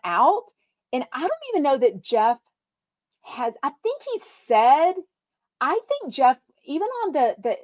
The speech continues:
the podcast he did with, um, Zach Noe Towers, which is so good, forgot the name of it. It's on Netflix as a joke. No, no. Is that what it's called? After Hours with Zach Noe Towers. It is such a good interview.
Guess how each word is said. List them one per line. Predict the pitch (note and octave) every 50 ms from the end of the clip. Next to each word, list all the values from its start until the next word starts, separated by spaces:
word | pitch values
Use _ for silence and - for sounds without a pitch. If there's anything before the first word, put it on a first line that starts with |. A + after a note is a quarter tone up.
| - -
the | A#3+
podcast | - - - A#3+ C4+ D4+ D4 - B3+ A3+ G3 F#3 -
he | B3 G#3+
did | F#3 - G#3+ G#3+ A3 G3 F#3
with, | G3+ G3+ G3+ - -
um, | G3+ F#3+ F#3 F#3
Zach | - - G3+ A3 -
Noe | C4 B3 A3 G#3
Towers, | - G#3+ G#3 G#3+ G3+ F#3+ - G3
which | F#3+ - G3+
is | F#3+ -
so | - - - - A#3 A3+ B3+ B3+
good, | G#3 F#3 E3+ D#3+ C3+ D#3+ G3+ G3 _ _ _ _ _ _ _ _ _ - - _ _ -
forgot | G3+ G3+ G#3+ G#3 A3
the | - G#3+
name | G3+ F#3+ F#3+ F#3
of | F3 E3+
it. | F3+ F3
It's | F3+ F3+ - F#3+
on | F3+ F3+ F3+
Netflix | F#3+ G#3 A3 - - A#3 G#3+ - -
as | A3+ G3
a | G#3 F#3
joke. | D#3 - F#3+ F3+ F#3 G3+ G#3 - - - -
No, | A3+ A#3+ A#3 A#3 G#3+
no. | G#3 G3+ F3+ D#3+ D#3 D#3
Is | D#3+
that | A3+ A#3+
what | C#4+ D4+
it's | D4+ -
called? | E4 D#4+ D#4+ - -
After | A3 B3 C4+ C4+ D4+ C4+
Hours | B3+ B3+ B3+ C4 B3+ A#3
with | A3 E3+
Zach | - G3 F3+ - -
Noe | A3 G#3+ G#3+
Towers. | G#3+ A3 G#3 G3+ G#3 G#3+ A#3 A#3+ - _ _ _ _ _ _ _ _ _ _ _ -
It | C4 C#4
is | D4+ D4+ C#4+ - _ _ _ _ _ - - - - _ _ _
such | C#4 B3+ B3 B3 C#4+
a | C4
good | G#3+ A3+ G#3
interview. | - F#3+ F#3+ F#3 E3 E3+ E3 C3 D3+ F3 F3+